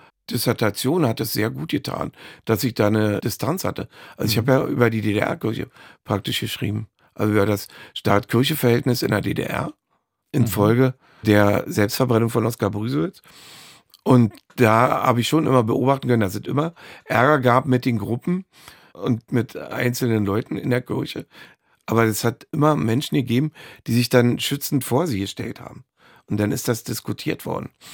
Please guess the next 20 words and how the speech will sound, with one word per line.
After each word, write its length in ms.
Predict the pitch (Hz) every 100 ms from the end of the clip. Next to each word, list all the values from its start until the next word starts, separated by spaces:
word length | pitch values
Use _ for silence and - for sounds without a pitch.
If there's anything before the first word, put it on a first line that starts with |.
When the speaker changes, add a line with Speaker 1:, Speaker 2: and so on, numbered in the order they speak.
| - - -
Speaker 1:
Und 100 | 107
das 220 | 107 -
war 160 | 104 120
jetzt 460 | 135 135 - - - - -
in 140 | 117
der 120 | 113
Westkirche 540 | 107 113 - 131 127 131
eben 100 | 123
nicht 180 | 127
mehr. 200 | - 127 - _ _ _ -
Also 200 | 110 101
das 140 | 101
war 160 | 101 107
ja 100 | 110
die 240 | 107 95 -
Diakonie 640 | 92 117 110 101 113 104 127
Neukölln 540 | 107 104 - 123 101
war 100 | 113
das 180 | 117 -
ja, 140 | -